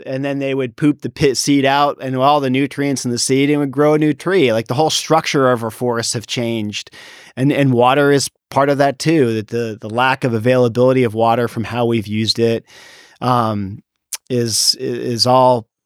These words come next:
all taking place. You know, f-, the fragmentation of habitats around the Earth, including in rivers, um, the, like, I, the, the fact that our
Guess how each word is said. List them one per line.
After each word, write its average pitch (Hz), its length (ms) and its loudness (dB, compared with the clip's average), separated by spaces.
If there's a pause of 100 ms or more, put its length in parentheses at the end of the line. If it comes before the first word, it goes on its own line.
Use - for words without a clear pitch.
(220)
all 123 260 0
taking 117 380 -4
place. - 500 -6
You 104 80 -8
know, 104 120 -8
f-, - 240 -16
the 113 280 -6
fragmentation 131 920 0
of 120 100 0
habitats 117 800 -2
around 113 340 -2
the 110 180 -2
Earth, 113 260 0
including 110 440 -2
in 104 100 -4
rivers, 104 600 0 (760)
um, 98 560 -10 (340)
the, 120 220 2
like, 110 200 -2
I, 113 120 2 (280)
the, 123 320 -2
the 110 200 -8
fact 139 340 -2
that 123 140 4
our 120 260 2